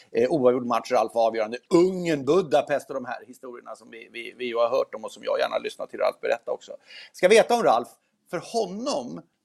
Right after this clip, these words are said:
är jaget större än laget en avgörande fråga. Han, han,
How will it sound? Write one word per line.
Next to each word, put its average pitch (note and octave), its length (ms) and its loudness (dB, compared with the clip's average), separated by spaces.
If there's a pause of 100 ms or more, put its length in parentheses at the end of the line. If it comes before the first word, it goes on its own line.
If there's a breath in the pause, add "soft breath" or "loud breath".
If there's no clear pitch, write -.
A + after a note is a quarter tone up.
(140)
är D3+ 360 0
jaget F3+ 480 0
större B2+ 360 0
än C3 100 -2
laget D3 480 2 (180)
en B2 320 -8 (240)
avgörande C3+ 560 4
fråga. - 320 -6 (600)
Han, C#3 520 0
han, C#3+ 640 2